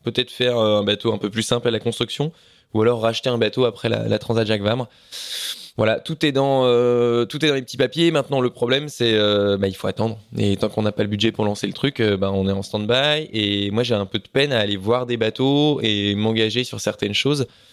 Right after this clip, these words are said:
tant que j'ai pas le budget pour les acheter, quoi. Donc, euh, je me renseigne sur des prix, sur, euh, voilà, des bateaux qui m'intéressent, mais, euh, mais, mais, mais, mais, mais je ne lâche rien. Euh, tout, tout est,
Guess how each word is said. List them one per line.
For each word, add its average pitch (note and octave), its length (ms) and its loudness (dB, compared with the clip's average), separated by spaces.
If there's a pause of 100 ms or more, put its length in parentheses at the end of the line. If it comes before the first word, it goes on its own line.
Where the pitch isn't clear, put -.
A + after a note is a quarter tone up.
(400)
tant A#2+ 180 2
que A2 320 2
j'ai G2 100 -2
pas G2 100 -2
le G2 60 -2
budget G2+ 200 0
pour - 120 -2
les G2+ 80 0
acheter, G#2+ 240 -2
quoi. A2+ 200 -2
Donc, G#2 320 -2
euh, G2 920 2
je G#2 120 -6
me A#2+ 60 2
renseigne B2+ 460 0
sur A#2 180 -4
des G#2 120 0
prix, C#3 680 2
sur, G2+ 300 0
euh, F#2+ 140 4
voilà, G2 180 2
des G#2 80 -4
bateaux G2 220 -2
qui - 120 -6
m'intéressent, G#2 680 0
mais, A2 340 2
euh, F#2 680 0
mais, - 440 -4
mais, - 400 -8
mais, C#2+ 260 -12 (120)
mais, - 380 -16
mais D#2+ 100 -10
je - 120 -8
ne G2 100 -8
lâche - 220 -4
rien. G#3 400 2
Euh, B2+ 480 2
tout, C#3+ 340 -2
tout D#3 260 -6
est, C3 220 2